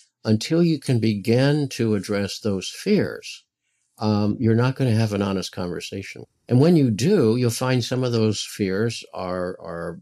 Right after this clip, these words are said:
you know, purely fantasies. They're, they're not connected to reality. Not, and sometimes they're rising out of that person's real life experience,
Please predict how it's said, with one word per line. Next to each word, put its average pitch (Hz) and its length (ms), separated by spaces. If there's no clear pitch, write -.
you 104 100
know, 90 240
purely 104 720
fantasies. 110 800
They're, 92 200
they're 92 160
not 120 280
connected 98 480
to 90 100
reality. 90 400
Not, 139 140
and 143 140
sometimes 170 640
they're 151 140
rising 139 420
out 135 160
of 131 60
that 135 200
person's 135 380
real 135 220
life 131 260
experience, 135 760